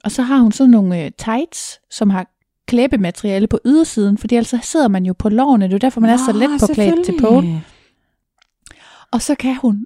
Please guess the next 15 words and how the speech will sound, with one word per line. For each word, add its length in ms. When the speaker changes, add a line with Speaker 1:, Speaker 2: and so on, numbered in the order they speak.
Speaker 1:
hun 140
kan 220
bare 220
en 100
hel 120
masse. 280
Og 60
så 120
er 40
hun 160
også 220
sådan 280
lidt 200
buttet. 340
Speaker 2:
Ja. 160